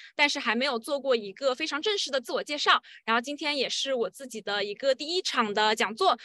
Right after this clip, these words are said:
所以就给大家介绍一下自己。然后我的名字是 Kelly，然后是硕士毕业于斯坦福大学的一个学习设计专业，然后本科是南加大的心理学，之前一共有了九年的留美经验，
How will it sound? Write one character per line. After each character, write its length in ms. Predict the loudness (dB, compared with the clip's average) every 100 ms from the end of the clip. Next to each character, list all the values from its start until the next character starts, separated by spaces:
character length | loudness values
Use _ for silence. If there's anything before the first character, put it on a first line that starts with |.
| -10
所 160 | 0 2
以 60 |
就 100 | 2
给 140 | 2 2
大 160 | 0
家 160 | 0 0
介 120 | -2
绍 220 | 0 2
一 20 | 2
下 140 | -2
自 160 | -4 -8
己。 240 | -6 -6
然 120 | -6
后 120 | -2 0
我 140 | 0
的 100 | 0
名 220 | -6 -6
字 180 | -6 -4
是 220 | -2 -2
Kelly， 380 | 0 0 0 -2 -6 -18 -8
然 100 | -6
后 240 | 0 0
是 320 | 0 -2 -4
硕 220 | -2 -2
士 160 | 0 -2
毕 140 | -2
业 120 | 2 4
于 140 | 2
斯 100 | -2
坦 160 | -2 -2
福 120 | 0
大 120 | 0
学 160 | 2 -2
的 80 |
一 80 | -2
个 120 | -2
学 180 | -2 -2
习 160 | -2 -4
设 220 | 0 0
计 120 | 0
专 260 | 0 2 4
业， 180 | 4 4 -4 -6
然 100 | 0
后 80 | 2
本 160 | 2 -2
科 260 | 0 2 4
是 280 | 2 2
南 200 | 2 2
加 100 | 0
大 200 | 4 4
的 160 | 4 -2
心 200 | -4 -4
理 80 | -4
学， 360 | -4 -4 -4 -6 -16 -8
之 100 | -6
前 260 | 0 2
一 80 | 2 0
共 180 | 0
有 180 | 2 2
了 200 | 2 0
九 200 | 0 -2
年 220 | -2 -2 2
的 200 | 4 4
留 120 | 2
美 160 | 2
经 220 | -2 -4 -2
验， 240 | 0 -2